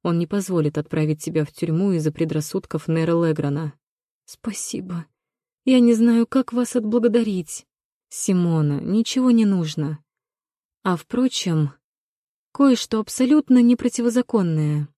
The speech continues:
Нер Бин никогда не упоминал в разговорах некоего Жабера». «Жабер?» опешила Симона. «Да». Библиотекарь сильнее закуталась в свою шаль,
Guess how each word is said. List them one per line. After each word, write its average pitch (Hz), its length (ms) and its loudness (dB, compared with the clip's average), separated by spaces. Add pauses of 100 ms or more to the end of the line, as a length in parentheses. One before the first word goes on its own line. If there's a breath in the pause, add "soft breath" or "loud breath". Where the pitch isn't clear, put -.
(380)
Нер 240 280 6
Бин 196 300 2
никогда 226 340 0
не 247 140 6
упоминал 175 520 -2
в 160 60 -2
разговорах 180 640 -2
некоего 202 580 -2
Жабера». 185 680 -4 (540)
«Жабер?» 165 600 -2 (520)
опешила 156 440 0
Симона. 147 640 -2 (260)
«Да». 165 380 -2 (840)
Библиотекарь 175 640 -2
сильнее 175 540 -2
закуталась 165 640 -2
в - 60 -18
свою 170 320 -4
шаль, 151 420 -2